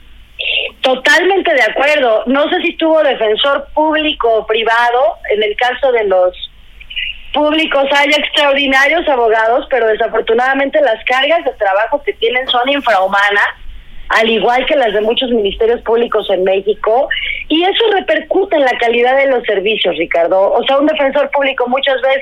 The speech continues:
entra a audiencia y en lo que el juez está diciendo "buenos días" y quién está presente, está leyendo la carpeta, ¿no? Entonces, fíjate cómo es parte de este mismo aparato de justicia el que te, te pone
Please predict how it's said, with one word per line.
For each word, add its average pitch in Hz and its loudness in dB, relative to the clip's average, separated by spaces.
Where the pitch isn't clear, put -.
entra 262 -2
a 254 2
audiencia 254 2
y 254 0
en 254 0
lo 254 0
que 254 0
el 254 0
juez 294 0
está 285 0
diciendo 285 2
"buenos 277 2
días" 269 0
y 233 -2
quién 277 0
está 269 0
presente, 269 0
está 302 0
leyendo 294 0
la 277 2
carpeta, - -4
¿no? 214 2
Entonces, 294 2
fíjate 285 0
cómo 277 2
es 330 -4
parte 302 0
de 294 2
este 285 -2
mismo 302 2
aparato 262 0
de 262 4
justicia 269 -2
el 190 -2
que - -2
te, - -6
te 190 0
pone 294 0